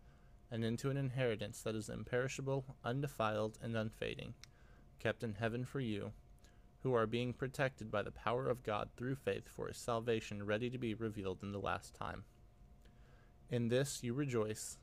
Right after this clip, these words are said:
even if now for a little while you have had to suffer various trials, so that the genuineness of your faith, being more precious than gold that, thr-, though perishable,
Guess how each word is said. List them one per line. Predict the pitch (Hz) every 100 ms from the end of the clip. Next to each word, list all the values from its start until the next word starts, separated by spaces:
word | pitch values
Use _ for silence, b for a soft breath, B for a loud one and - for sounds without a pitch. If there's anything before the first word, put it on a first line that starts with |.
| -
even | 120 120 135
if | 131 -
now | 110 104
for | 104 -
a | 107
little | 110 117
while | 113 101 98
you | 98
have | 101 -
had | 101 101
to |
suffer | 101 104 - 104
various | 107 107 117
trials, | - - 92 55 50 - - - B B B B B
so | - 131
that | 113 110
the | 110
genuineness | 113 123 139 139 139 131 -
of | 110 113
your | 131
faith, | - 104 101 101 - - - B B -
being | 117 113 110
more | 117
precious | - 139 117 - 110
than | - 117 113
gold | 113 101 107 - -
that, | 98 - -
thr-, | 131 - -
though | 123 127
perishable, | - 127 107 - 113 92